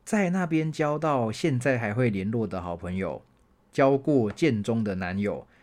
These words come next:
这些人都是我那时候原本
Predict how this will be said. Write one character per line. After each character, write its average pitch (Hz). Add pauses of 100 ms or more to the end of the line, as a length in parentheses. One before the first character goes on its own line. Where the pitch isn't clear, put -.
(320)
这 175
些 160
人 123
都 135
是 143
我 101
那 135
时 123
候 123
原 120
本 104